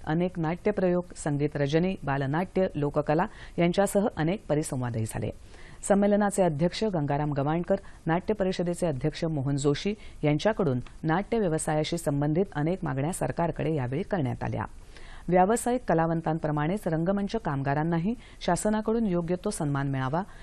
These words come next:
शालेय शिक्षण अभ्यासक्रमात नाट्यशास्त्र हा अभ्यासक्रम अनिवार्य करावा, शासनाकडून अनुदान मिळणाऱ्या व्यक्तींच्या संख्येत वाढ करावी, असे ठराव यावेळी संमत करण्यात आले.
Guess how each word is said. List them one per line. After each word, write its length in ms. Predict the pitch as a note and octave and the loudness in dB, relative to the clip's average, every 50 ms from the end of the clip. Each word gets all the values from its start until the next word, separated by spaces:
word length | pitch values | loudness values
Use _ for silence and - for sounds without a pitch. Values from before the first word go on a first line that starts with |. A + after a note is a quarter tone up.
| - - | -14 -6
शालेय 360 | - - F3 E3 F#3 G#3 A#3+ C4 | -2 0 2 2 2 2 0 0
शिक्षण 380 | - - G#3 - - G#3+ G#3 | 0 -2 -4 -2 -2 -2 0
अभ्यासक्रमात 580 | F#3+ D#3 C#3+ D#3 E3 E3+ - E3 D#3 D#3+ F3 G3 - - | 0 0 0 0 0 0 0 0 0 0 0 -2 -2 -2
नाट्यशास्त्र 720 | D#3+ D3 D3+ - - F3 E3+ - E3+ F#3 G3 - G#3+ F3 B2+ - - - - - | -2 -2 -2 -2 -4 -4 -2 -2 -2 -2 -2 0 0 0 0 -2 -4 -12 -8 -2
हा 120 | - D#3 D3 | 0 2 2
अभ्यासक्रम 600 | C#3 C3+ C3 D3 F#3+ A3 - B3+ - E3 B2+ A#2+ A#2 - - - | 2 0 0 0 2 2 2 2 2 2 2 0 -2 -6 -6 -2
अनिवार्य 420 | - D3+ F3+ G3+ G#3+ A3+ A3+ F#3+ E3+ | 0 0 2 4 4 4 6 4 4
करावा, 380 | - C3+ C3+ C3+ C3+ D3 C#3 C#3+ - - - - - - | 4 2 2 2 2 0 -2 -2 -6 -14 -16 -10 -4 -2
शासनाकडून 640 | E3+ D#3 D3+ - F3+ F#3 F#3 F3 F3+ F3+ F#3+ G3+ - - | 0 0 2 2 2 2 2 2 2 2 0 0 0 0
अनुदान 360 | E3+ D3+ D3+ D#3 E3 E3 F3+ | 0 0 2 2 2 0 0
मिळणाऱ्या 440 | F3+ E3 D3 D3 C#3+ C#3+ D#3 E3+ F#3+ | 0 0 0 0 0 0 0 0 -2
व्यक्तींच्या 520 | F3 D3 - - - D3 D3+ D3 - D#3 | -2 -4 -4 -4 -2 -2 -2 0 -2 -2
संख्येत 440 | D#3+ - C#3+ C3+ B2+ - D#3+ D#3 D3+ | -2 -2 -2 -2 -2 -2 -2 -2 0
वाढ 240 | C#3+ C3+ C3 D#3+ F#3+ | 0 2 4 4 6
करावी, 360 | - F#3+ F3+ F3+ E3+ F3+ F#3 - - - - - | 6 6 6 6 4 2 0 -4 -8 -12 -6 -4
असे 180 | D3 C#3 - D3 - | -2 0 0 0 0
ठराव 260 | - G3+ G3 C#3 A2+ A#2+ - - - | 0 0 0 0 0 -4 -6 -4 -2
यावेळी 360 | C#3 B2+ C3 C3 C#3 D#3 G3+ - - - - - | -2 -2 0 0 -2 -2 -4 -6 -12 -14 -8 -4
संमत 200 | - D3+ D3 C#3+ - - | -2 -2 -2 -2 -4 -6
करण्यात 360 | - - - - - - - | -8 -8 -8 -8 -12 -12 -12
आले. 240 | F2 E2 F2 E2+ F#2 | -12 -12 -12 -14 -14